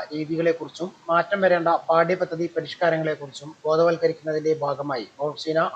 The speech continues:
Arts and Science College സംഘടിപ്പിക്കുന്ന രണ്ട് ദിവസത്തെ ദേശീയ സെമിനാർ അലിഗഡ് മുസ്ലിം യൂണിവേഴ്സിറ്റി മലപ്പുറം ക്യാമ്പസ് ഡയറക്ടർ പ്രൊഫസർ എം ഷാഹുൽ ഹമീദ് ഉദ്ഘാടനം ചെയ്തു. മൗണ്ട് സീന ഗ്രൂപ്പ് വൈസ് ചെയർമാൻ ഹമീദ് വാണിയമ്പലം അധ്യക്ഷത വഹിച്ചു. പാലക്കാട് ഐ ഐ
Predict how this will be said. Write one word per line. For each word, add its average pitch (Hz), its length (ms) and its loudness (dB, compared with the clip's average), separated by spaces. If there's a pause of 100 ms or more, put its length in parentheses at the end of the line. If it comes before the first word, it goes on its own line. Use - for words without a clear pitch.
(100)
Arts 160 240 -2
and 185 160 -6
Science 170 320 -2
College 165 300 2
സംഘടിപ്പിക്കുന്ന 143 640 -10 (100)
രണ്ട് 156 280 -2
ദിവസത്തെ 151 360 -2 (140)
ദേശീയ 160 280 -2 (100)
സെമിനാർ 151 320 -8 (800)
അലിഗഡ് 208 520 2
മുസ്ലിം 202 280 -2 (100)
യൂണിവേഴ്സിറ്റി 180 540 2 (100)
മലപ്പുറം 165 380 2 (120)
ക്യാമ്പസ് 160 380 -2
ഡയറക്ടർ 160 400 -2 (360)
പ്രൊഫസർ 160 320 0 (120)
എം 151 80 -6 (100)
ഷാഹുൽ 165 340 -4
ഹമീദ് 143 300 -6
ഉദ്ഘാടനം 120 420 -6 (100)
ചെയ്തു. 139 220 -4 (720)
മൗണ്ട് 214 220 4
സീന 233 260 4
ഗ്രൂപ്പ് 220 220 0
വൈസ് 208 220 -2
ചെയർമാൻ 196 340 2 (220)
ഹമീദ് 185 360 -2
വാണിയമ്പലം 170 480 0 (100)
അധ്യക്ഷത 143 380 -6
വഹിച്ചു. 127 300 -8 (440)
പാലക്കാട് 226 500 10 (280)
ഐ 180 40 6 (140)
ഐ 214 40 4